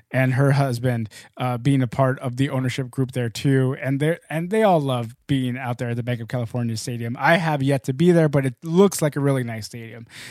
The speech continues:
So I'm not gonna bash their choice for, for, "Oh, the, why would they go play in that terrible stadium? I'm never gonna go support them," because once again, the salty L A Galaxy fans on Twitter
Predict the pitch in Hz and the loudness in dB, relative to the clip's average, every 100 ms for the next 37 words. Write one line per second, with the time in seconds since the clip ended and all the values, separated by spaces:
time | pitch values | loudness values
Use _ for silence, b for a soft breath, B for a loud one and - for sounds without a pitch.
0 | - - 165 170 185 220 240 226 196 156 | -4 4 6 6 6 8 6 4 4 4
1 | 160 156 151 - 151 139 - 160 147 143 | 4 4 2 0 0 0 2 2 4 2
2 | - B B B - 165 143 120 B B | -2 B B B 0 2 4 0 B B
3 | - 165 139 143 202 214 202 175 208 220 | 0 4 4 4 6 8 8 6 6 6
4 | 208 185 190 180 156 - - 190 185 175 | 6 6 6 4 0 -8 -4 0 2 4
5 | 165 - 185 180 156 190 180 170 160 165 | 2 4 2 4 2 0 2 2 4 6
6 | 175 175 170 170 165 160 165 156 151 170 | 6 6 4 4 4 4 2 2 0 0
7 | - 156 143 156 147 165 139 139 - - | 2 0 0 -2 0 0 0 -6 -16 -6
8 | 127 131 147 175 175 139 123 - 127 117 | -4 -2 0 0 0 0 -2 -2 -2 -2
9 | 147 160 131 139 131 175 190 185 - 147 | -4 -4 -4 -4 -4 0 0 -2 -6 -6
10 | 135 127 143 143 - 240 185 147 147 | -4 -4 -4 -6 0 2 2 2 -2